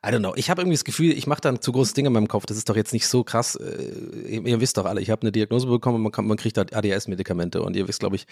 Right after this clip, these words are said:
da muss man einmal googeln, um zu gucken, was es da für Medikamente gibt. Ich glaub, die meisten Leute denken, ja, das ist Ritalin. Ist es aber nicht. Du kriegst erstmal, ähm, da muss man ausprobieren, was halt wirkt und so. Und ich will eher, eher, ehrlich gesagt,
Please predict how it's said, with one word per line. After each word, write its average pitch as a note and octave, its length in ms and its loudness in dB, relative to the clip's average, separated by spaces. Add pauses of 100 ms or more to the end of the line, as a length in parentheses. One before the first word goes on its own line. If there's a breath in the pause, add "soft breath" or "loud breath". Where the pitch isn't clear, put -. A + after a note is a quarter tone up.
(280 loud breath)
da - 80 -2
muss G#2+ 140 2
man A2 100 2
einmal A2 280 4
googeln, A2+ 280 4
um G2+ 100 -2
zu - 120 -6
gucken, G#2 280 -2
was G2 120 2
es - 80 -8
da G2 80 0
für - 120 -6
Medikamente F#2+ 520 0
gibt. A2+ 160 -2
Ich - 60 -14
glaub, G#2+ 120 0
die A2+ 80 -2
meisten A2 300 2
Leute G2+ 140 2
denken, A2 280 -2
ja, G2+ 80 -2
das F#2+ 120 -4
ist - 140 -8
Ritalin. G#2 440 0 (480 loud breath)
Ist A2 100 0
es G2+ 100 -4
aber F#2+ 200 0
nicht. A#2 260 4
Du A2 60 -4
kriegst - 240 -6
erstmal, G#2+ 500 2 (240)
ähm, G2 440 2 (280)
da G#2 460 -2
muss G#2+ 160 2
man A2+ 100 2
ausprobieren, G#2+ 400 2
was G2 160 2
halt G2 140 2
wirkt G#2+ 260 4
und F2 80 -4
so. F2+ 120 2
Und - 80 0
ich G#2 160 -2
will A2 280 2
eher, A#2 360 4 (100)
eher, A2+ 340 2
ehrlich G#2+ 200 -4
gesagt, G#2+ 340 0